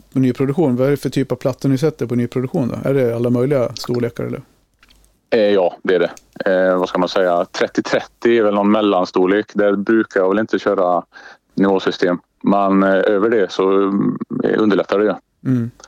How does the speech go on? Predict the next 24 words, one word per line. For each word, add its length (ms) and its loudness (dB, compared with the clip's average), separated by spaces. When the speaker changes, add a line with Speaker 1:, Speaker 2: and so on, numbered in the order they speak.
Speaker 2:
att 80 2
göra 220 2
det. 100 -2
Speaker 1:
Men 140 -2
då 80 2
är 80 4
du 120 0
ändå 260 2
den 300 0
delen, 400 0
du 80 2
är 40 2
en 40 2
s-, 120 -4
den 360 0
liksom 320 -2
platssättgeneration 920 -2
som 540 -4
har 160 -6
varit 240 0
med 240 0
innan 280 2
nivåsystemen 580 -4
fanns. 440 -8